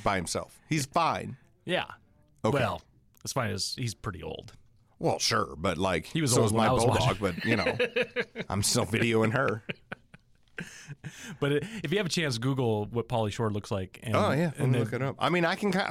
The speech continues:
Speaker 1: even without seeing it, you can kinda see it. The, the,
Speaker 2: Yeah.
Speaker 1: the hair.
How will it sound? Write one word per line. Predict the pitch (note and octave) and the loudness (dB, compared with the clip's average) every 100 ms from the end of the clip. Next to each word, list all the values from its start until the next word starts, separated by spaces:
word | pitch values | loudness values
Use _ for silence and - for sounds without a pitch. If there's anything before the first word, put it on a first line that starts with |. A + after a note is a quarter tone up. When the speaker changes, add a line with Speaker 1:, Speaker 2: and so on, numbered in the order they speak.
| D3+ | 2
Speaker 1:
even | F#3+ F#3 | 2 2
without | E3 E3 | 2 2
seeing | C3 F#3+ F3+ | 2 2 4
it, | A2+ | 2
you | G#2+ | 0
can | G2+ | 0
kinda | A#2+ G#2 | 0 0
see | - C3+ | 0 2
it. | F#2+ - | 2 0
The, | B2+ | -4
the, | A2 | -2
Speaker 2:
Yeah. | A#2 - | -2 0
Speaker 1:
the | G#2 | -2
hair. | G#2+ A2 A#2 | 2 4 2